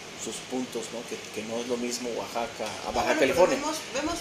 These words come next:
Speaker 1: Pero lo
Speaker 2: fenómenos que se
Speaker 1: elemental,
Speaker 2: re-,
Speaker 1: la
Speaker 2: se
Speaker 1: creatividad de
Speaker 2: reproducen.
Speaker 1: cómo resolver nuestros conflictos y nuestras violencias estructurales, nuestras
Speaker 2: Claro.
Speaker 1: violencias sociales, nuestras violencias internas, eh, incluso hasta familiares. Entonces tenemos que tener las herramientas necesarias para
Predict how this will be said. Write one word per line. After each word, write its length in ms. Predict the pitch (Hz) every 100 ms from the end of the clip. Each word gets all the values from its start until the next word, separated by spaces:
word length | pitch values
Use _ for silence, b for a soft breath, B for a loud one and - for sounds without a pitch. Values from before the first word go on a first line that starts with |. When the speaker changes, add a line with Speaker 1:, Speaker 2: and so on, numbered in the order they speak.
| 320
Speaker 1:
Pero 220 | 147 147
lo 100 | 147
Speaker 2:
fenómenos 340 | 151 156 151 147
que 60 |
se 80 | 127
Speaker 1:
elemental, 240 | 185 214 160
Speaker 2:
re-, 140 | -
Speaker 1:
la 160 | 131 135
Speaker 2:
se 60 |
Speaker 1:
creatividad 760 | 151 143 135 143 139 135 147 185
de 60 |
Speaker 2:
reproducen. 80 | 185
Speaker 1:
cómo 200 | 165 170
resolver 460 | 190 151 135 127 156
nuestros 240 | 175 - -
conflictos 440 | 127 123 151 165
y 40 |
nuestras 300 | 139 117 123
violencias 600 | 120 123 156 208 - 139 107
estructurales, 800 | - 107 - 117 156 170 123 - - - - - - - - - - - - -
nuestras 240 | 117 123 123
Speaker 2:
Claro. 140 | 120
Speaker 1:
violencias 280 | 135 143 165
sociales, 580 | 127 - 139 151 160 117
nuestras 300 | 110 - 113
violencias 540 | 120 127 135 165 151
internas, 720 | 120 104 127 156 160 120 - - -
eh, 80 | 113 - -
incluso 220 | 120 131
hasta 140 | 165 143
familiares. 680 | 123 113 113 143 180 117 92 - - - - -
Entonces 160 | - 117
tenemos 280 | 127 147 170
que 80 | 175
tener 240 | - 165 180
las 160 | 175
herramientas 500 | 139 123 127 147 156 180
necesarias 480 | 151 - 127 143 160 -
para 180 | 117